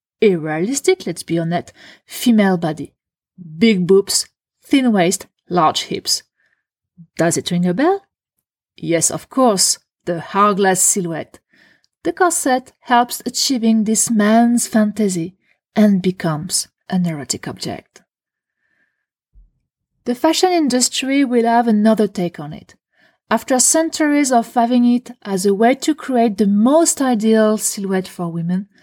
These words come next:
fashion will now play with the erotic connotations linked with this ideal silhouette and its object.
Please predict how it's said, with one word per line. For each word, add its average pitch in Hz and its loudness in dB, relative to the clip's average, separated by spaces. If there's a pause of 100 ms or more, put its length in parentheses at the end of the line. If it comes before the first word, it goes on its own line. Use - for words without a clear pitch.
(280)
fashion 302 -2
will 294 0
now 247 2 (320)
play 214 4
with 202 2 (260)
the - -4
erotic 202 0
connotations 180 -2 (220)
linked 190 0
with 170 -8
this 185 0 (120)
ideal 185 2
silhouette 165 -4
and 190 -2
its - -6
object. - -12